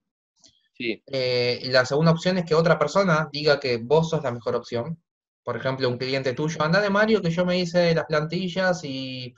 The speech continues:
Speaker 2: y realmente funciona, eso habla muy bien de vos". Entonces la persona llegó y tu trabajo para vender va a ser mucho menor que, "Mirá, estas plantillas funcionan, por más que saques tu chapa de médico"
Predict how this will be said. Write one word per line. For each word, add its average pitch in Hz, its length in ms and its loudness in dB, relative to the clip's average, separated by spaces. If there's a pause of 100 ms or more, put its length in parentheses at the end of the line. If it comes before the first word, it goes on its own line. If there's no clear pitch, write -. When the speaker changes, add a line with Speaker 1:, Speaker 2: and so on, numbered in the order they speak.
(260)
Speaker 2:
y 139 100 -6
realmente 160 380 4
funciona, 180 1040 0 (100)
eso 151 260 0
habla 147 220 4
muy 147 160 -2
bien 147 160 0
de 151 80 2
vos". 196 360 4
Entonces 147 300 -2
la 135 120 2
persona 151 280 0
llegó 175 600 4 (400)
y 147 120 -8
tu 143 120 -2
trabajo 170 340 6
para 160 160 6
vender 156 260 4
va 175 60 4
a - 20 4
ser 160 140 0
mucho 160 240 2
menor 165 400 2
que, 165 400 4 (220)
"Mirá, 127 360 2 (260)
estas 139 280 -4
plantillas 139 460 -2
funcionan, 160 540 2
por 151 120 2
más 170 120 4
que 165 100 0
saques 165 260 0
tu 147 140 -6
chapa 170 320 4
de 160 80 2
médico" 196 600 2